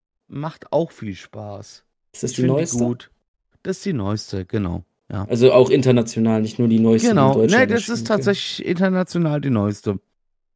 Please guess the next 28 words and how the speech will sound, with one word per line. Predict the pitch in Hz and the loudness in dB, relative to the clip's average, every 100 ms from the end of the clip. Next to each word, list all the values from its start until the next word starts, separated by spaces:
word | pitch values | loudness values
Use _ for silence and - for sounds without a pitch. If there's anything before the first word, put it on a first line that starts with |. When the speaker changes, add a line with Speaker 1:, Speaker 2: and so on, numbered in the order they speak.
| - - - _ _ | -18 -18 -18 _ _
Speaker 1:
Äh, | 131 135 131 131 131 127 127 | 0 2 2 2 2 0 0
die | 127 135 | -2 -2
macht | 135 127 - | -2 -6 -4
auch | 147 - | -4 -6
sehr | - 147 | -2 0
viel | 135 156 | 0 -2
Spaß. | 135 - 160 185 233 247 - - _ _ | -2 -2 2 4 2 0 -6 -20 _ _
Speaker 2:
Hm. | 175 127 - _ _ _ _ - - _ - 104 98 | -10 -10 -16 _ _ _ _ -20 -20 _ -16 -14 -10
Speaker 1:
Äh, | - 156 156 156 | 0 4 4 4
und | 127 160 147 | 2 2 4
ja, | 160 | 4
jetzt | 160 151 156 160 - | 6 6 4 2 -2
hier, | - 160 170 165 156 | -10 -2 4 4 4
äh, | - 139 143 143 | 2 2 2 2
Back | 123 165 160 | 0 -2 -2
in | 151 | -4
Action, | - - - 185 196 190 - | -6 -10 -12 -8 -8 -8 -6
was | - 139 | -4 -4
ich | - | -4
da | - 127 | 0 0
auch | 135 175 - | 0 -4 -4
reingeschrieben | 156 165 170 - 175 165 156 | -4 -2 -6 -8 -6 -4 -2
hab, | 165 160 - - - - - _ - _ - | -4 -6 -16 -20 -20 -20 -20 _ -20 _ 0
ähm, | 139 135 135 139 139 135 - _ _ _ _ _ _ _ | 2 4 2 0 -2 -6 -10 _ _ _ _ _ _ _
ist | 139 - - | -8 -4 0
auch | 175 - | 0 0
ganz | 208 190 180 | -2 -2 -4
nett. | 170 160 185 - - | -4 -2 -4 -6 -20